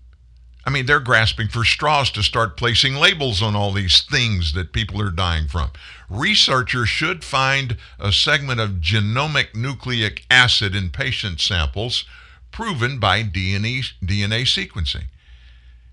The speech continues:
And for some reason, they haven't done that. I wonder why. Do you think maybe it's convenient for them, it feeds into whatever there is out there to keep the mystery afloat?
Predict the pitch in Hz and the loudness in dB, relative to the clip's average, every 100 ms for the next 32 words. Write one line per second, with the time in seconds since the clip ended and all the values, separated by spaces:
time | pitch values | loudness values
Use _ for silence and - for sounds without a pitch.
0 | - - - 120 - - 254 233 233 208 | -20 -20 -6 -6 -4 -4 -4 -6 -2 -2
1 | 156 143 143 147 117 131 110 71 - 90 | -2 -2 -2 -2 -2 0 0 0 0 -2
2 | 233 226 175 156 80 - - - - - | -4 -8 -6 -2 -2 -2 -6 -20 -20 -20
3 | - - - - - 135 151 269 220 180 | -20 -20 -20 -20 -8 -2 -2 -2 -4 -2
4 | 175 156 135 - - - - - - 117 | -2 -2 -4 -8 -20 -20 -20 -14 -6 -2
5 | - - - 143 120 92 139 170 180 170 | 0 0 0 -4 -2 -2 0 0 0 -2
6 | - - 147 120 147 147 139 101 - - | -4 -6 -6 -2 -2 -2 -2 -6 -8 -6
7 | 143 139 - 127 117 110 113 107 104 90 | -4 -2 -2 -2 -2 -2 -2 -2 -2 -2
8 | 95 95 - 107 90 101 101 - 92 90 | -2 -2 -2 -2 0 0 0 -2 -4 -2
9 | 87 - 151 156 - 123 120 143 143 - | -4 -6 -8 -8 -8 -6 -6 -6 -2 0
10 | - - - 76 64 67 - - - - | 0 -2 -4 -4 -4 -6 -14 -20 -20 -20
11 | - - - - - - 110 90 - - | -20 -20 -20 -6 -6 -4 -2 -2 -4 -10